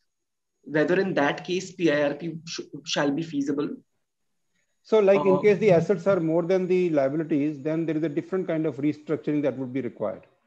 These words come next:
Speaker 2: That means that the default is pre-, presently, present default is only because of the, uh, mismatch of cash flow. And that also, that is also called a default.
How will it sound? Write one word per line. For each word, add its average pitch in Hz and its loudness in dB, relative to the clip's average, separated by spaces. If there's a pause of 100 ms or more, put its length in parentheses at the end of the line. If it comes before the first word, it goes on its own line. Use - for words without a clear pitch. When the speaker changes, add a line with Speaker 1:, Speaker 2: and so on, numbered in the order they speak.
(280)
Speaker 2:
That 156 0
means 180 0
that 185 0
the 175 2
default 160 0
is 175 -2
pre-, 156 0
presently, 156 -2
present 160 -2
default 156 -2
is 156 -2
only 160 -2
because 147 -2
of 139 -4
the, 180 -6
uh, 147 -2 (380)
mismatch 160 -2
of 170 -6 (140)
cash 135 -10
flow. 117 -6 (680)
And 151 -2
that 165 0
also, 180 0
that 170 -2
is 196 0
also 190 -2
called 160 0
a 160 0
default. 127 -2